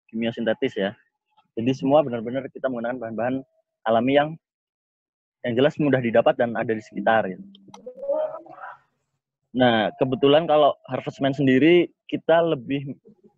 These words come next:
milih di komoditas padi ya, karena satu dari segi, apa namanya, segi pasar, beras ini kan menjadi kebutuhan yang pokok ya, terutama di Jawa gitu.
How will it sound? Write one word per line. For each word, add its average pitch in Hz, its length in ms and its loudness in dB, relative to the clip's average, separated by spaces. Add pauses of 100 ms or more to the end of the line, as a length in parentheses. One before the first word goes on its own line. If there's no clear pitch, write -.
milih 147 400 -2 (480)
di 139 160 2
komoditas 139 880 0 (1300)
padi 135 400 2
ya, 98 160 -6
karena 139 400 0 (1120)
satu 151 240 -4
dari 123 320 0
segi, 123 1040 -2 (480)
apa 113 160 -2
namanya, 135 480 -2 (1200)
segi 120 240 -6
pasar, 135 480 0 (560)
beras 123 400 -2
ini 135 240 0
kan 156 160 0 (240)
menjadi 117 400 -6
kebutuhan 117 320 0
yang 120 100 -4 (220)
pokok 147 320 0
ya, 95 160 -2
terutama 117 320 0
di 127 160 -4
Jawa 107 400 2
gitu. 95 160 -12